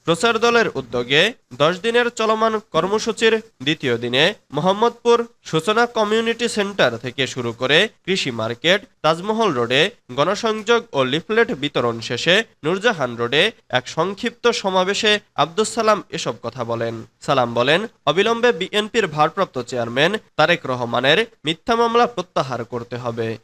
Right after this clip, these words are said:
শেখ হাসিনার আমলে বিচার বিভাগ ছিল তার অঙ্গ সংগঠন, যেভাবে নির্দেশ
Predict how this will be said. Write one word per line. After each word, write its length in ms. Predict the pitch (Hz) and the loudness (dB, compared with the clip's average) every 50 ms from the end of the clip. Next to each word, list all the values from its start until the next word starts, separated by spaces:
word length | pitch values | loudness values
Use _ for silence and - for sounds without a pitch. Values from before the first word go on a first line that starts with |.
| _ _ | _ _
শেখ 240 | - - 170 190 190 | -2 0 0 0 2
হাসিনার 380 | - 226 - - 185 151 127 120 - | 0 -2 -2 0 2 2 2 2 0
আমলে 340 | - 120 120 117 120 131 147 185 233 - _ _ - | -2 -2 -2 0 2 4 2 2 2 -2 _ _ -8
বিচার 300 | 135 156 160 - 226 233 220 | -8 -6 -2 0 0 0 2
বিভাগ 280 | 202 233 214 226 226 220 | 0 0 2 0 0 -2
ছিল 220 | - - 156 123 120 131 165 208 - _ _ | -4 -6 -4 -2 0 0 0 0 -2 _ _
তার 140 | - 139 123 - - | -2 -2 -2 0 -2
অঙ্গ 200 | 147 165 185 160 139 | -2 -2 0 -2 -4
সংগঠন, 600 | - - 131 117 117 120 117 - 131 123 113 113 113 - - _ _ - | -4 -6 -8 -8 -6 -8 -8 -6 -6 -6 -6 -6 -8 -12 -16 _ _ -8
যেভাবে 440 | 127 143 175 175 214 226 214 240 247 247 247 247 - _ _ | -2 -2 0 0 0 2 2 2 0 0 -2 -6 -12 _ _
নির্দেশ 400 | 135 156 175 190 170 147 131 123 | -2 -2 -2 0 0 -2 -2 -2